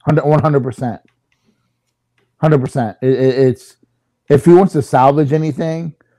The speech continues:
I know, I know he's got a overall program view and he wants to not be whatever, but if he, if there's any salvage to this season, he has to take over the play calling because it's just awful.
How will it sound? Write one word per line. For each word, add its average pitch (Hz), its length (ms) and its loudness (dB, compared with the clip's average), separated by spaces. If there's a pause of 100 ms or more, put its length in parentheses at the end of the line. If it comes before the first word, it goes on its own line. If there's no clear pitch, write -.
(400)
I 139 60 -2
know, 139 260 4
I 139 120 -2
know 139 140 0
he's 131 220 -2
got 131 160 0
a 117 240 -2 (100)
overall 131 360 2
program 127 500 -2
view 127 300 -2
and 123 120 -2
he 120 80 0
wants 117 280 -2
to 127 60 2
not 117 260 2
be 110 380 0 (480)
whatever, 127 600 4 (760)
but 113 500 0 (300)
if 135 160 0
he, 170 400 0
if 135 140 0
there's 175 220 4
any 180 160 4
salvage 143 840 0
to 135 120 -6
this 123 220 -6
season, 139 500 -2 (880)
he 139 220 4
has 135 220 4
to 117 80 -2
take 127 180 2
over 117 140 2
the 98 60 -4
play 110 200 0
calling 107 280 -2
because 107 260 0
it's 127 200 2
just 135 320 -4
awful. 90 560 -2